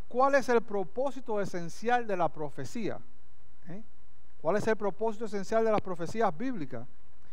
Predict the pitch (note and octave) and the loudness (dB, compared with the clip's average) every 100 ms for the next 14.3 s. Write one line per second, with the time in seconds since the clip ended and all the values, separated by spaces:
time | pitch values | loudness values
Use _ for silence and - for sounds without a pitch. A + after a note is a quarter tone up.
0 | - - - - G3+ F3+ G#3+ C4+ C#4 C4+ | -2 -2 -2 -2 -2 0 4 4 4 0
1 | - G#3+ G3 G3 F#3 F#3 G3+ B3+ A3 B3+ | 0 2 2 0 -2 -2 0 0 0 0
2 | C4 B3 A#3 G#3+ A3+ A#3+ A#3+ A#3 A3 G3 | -2 -2 0 0 -2 -2 -2 -2 -2 -2
3 | F3+ - B3 A#3+ G#3 G3 - F3 E3+ E3+ | -4 -4 -4 -4 -4 -2 -2 0 0 -2
4 | D#3+ E3+ - D#3+ D3 - A#3+ G3 E3+ - | -2 -2 -2 -2 -2 -2 -2 0 0 0
5 | E3 D#3+ D3+ D#3+ D#3+ A#3 F#3 - - - | -2 -2 -2 -2 0 0 0 -2 -2 -2
6 | - - - - D3+ D3+ D3 F#3+ A3 A3+ | -2 -2 -2 -2 -2 -2 -2 0 0 0
7 | A3 G3 F#3+ G3 F#3+ - - - G#3 A3 | 0 0 0 0 -2 -2 -2 -2 -2 2
8 | G#3+ G#3 F#3+ - A3 C#4 C#4 - - - | 2 2 0 2 2 2 0 -2 -2 -2
9 | - - - - - - - - - - | -2 -2 -2 -2 -2 -2 -2 -2 -2 -2
10 | - - E3 D#3 G#3 G#3 F#3 E3+ B2+ A#2 | -2 0 2 2 2 0 0 0 -2 -2
11 | - D3 D#3 D3 - C#3+ G3+ A3+ A3 F#3 | -2 -2 -2 -2 -2 -2 -2 0 0 -2
12 | E3 D3+ - - E3+ G#3 G3+ F#3 G3 F#3 | -2 -2 -2 -2 0 0 0 0 0 0
13 | F#3 E3+ E3 F#3+ F#3+ F3+ F#3+ F3+ F3 - | -2 -2 0 0 0 -2 -2 -2 -2 -4
14 | A#3 A#3 G#3 | -4 -4 -4